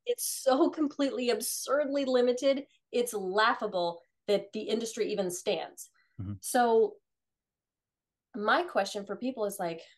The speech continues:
Speaker 1: we're calling, first of all, self-help is absolute bullshit.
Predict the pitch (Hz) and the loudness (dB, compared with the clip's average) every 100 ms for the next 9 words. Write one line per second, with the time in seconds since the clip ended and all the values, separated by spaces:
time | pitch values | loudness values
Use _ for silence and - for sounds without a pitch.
0 | _ _ _ _ _ _ _ _ _ 214 | _ _ _ _ _ _ _ _ _ -4
1 | 214 - 269 311 330 247 196 _ _ - | -4 0 2 4 2 0 -4 _ _ 0
2 | 262 269 190 175 190 190 196 170 160 - | 0 2 -2 0 0 2 0 -4 -6 -4
3 | 175 - 165 - 151 151 147 | -4 -4 -10 -8 -8 -6 -6